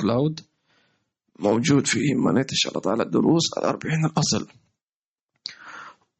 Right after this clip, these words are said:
وسامحنا إذا لم نلبي طلبك، لأنه ال-، هذا يحتاج إلى فريق عمل. وجزاكم الله خير، بارك الله فيكم.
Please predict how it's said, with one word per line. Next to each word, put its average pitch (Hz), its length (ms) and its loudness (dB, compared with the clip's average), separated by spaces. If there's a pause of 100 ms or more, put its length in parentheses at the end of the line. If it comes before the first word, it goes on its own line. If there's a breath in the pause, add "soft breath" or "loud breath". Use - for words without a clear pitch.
(100)
وسامحنا 190 600 2
إذا 143 300 0 (600)
لم 151 220 2
نلبي 147 400 0
طلبك، - 460 -2
لأنه 131 340 2 (420)
ال-، 80 680 -2
هذا 143 240 2
يحتاج 151 300 0
إلى 117 160 0
فريق - 280 0
عمل. - 360 -6 (1120)
وجزاكم 107 1000 0
الله 113 120 -2
خير، 107 240 2
بارك - 300 -4
الله - 120 -8
فيكم. - 300 -16